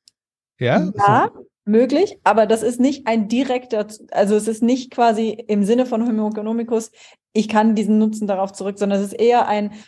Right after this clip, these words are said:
Speaker 2: aus Pflichtbewusstsein, aus, äh,
Speaker 1: Ja.
Speaker 2: Hoffnung auf eine generell positive Zukunft heraus. Also das natürlich schon, ne?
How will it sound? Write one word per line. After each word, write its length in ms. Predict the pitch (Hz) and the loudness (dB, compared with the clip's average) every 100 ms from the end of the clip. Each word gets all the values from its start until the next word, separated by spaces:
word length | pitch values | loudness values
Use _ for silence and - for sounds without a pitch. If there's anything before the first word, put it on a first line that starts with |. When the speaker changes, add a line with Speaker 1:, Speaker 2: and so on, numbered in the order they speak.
| - | -2
Speaker 2:
aus 200 | 202 208 | 0 0
Pflichtbewusstsein, 1080 | - 262 294 247 226 240 233 214 214 220 220 | -2 -2 0 -2 -2 -2 0 2 2 2 0
aus, 380 | 214 202 202 - - | 0 0 0 -6 -2
äh, 180 | 202 127 | 2 2
Speaker 1:
Ja. 220 | 135 151 | 2 0
Speaker 2:
Hoffnung 140 | 170 - | -4 -8
auf 80 | |
eine 240 | - 208 202 | -6 -4 -4
generell 580 | - 196 233 214 214 208 | -4 -2 -2 0 -2 -2
positive 500 | 220 214 208 202 202 | -6 -8 -6 -8 -6
Zukunft 500 | 214 214 180 175 202 | -6 -6 -6 -6 -6
heraus. 400 | 170 170 175 190 - - | 0 2 0 -2 -14 -6
Also 280 | - 202 208 - | 0 4 4 2
das 300 | 180 226 240 | 0 0 2
natürlich 400 | 233 226 214 214 | 0 0 -4 -2
schon, 280 | 214 175 175 | -2 -2 -4
ne? 240 | 214 254 | -8 -10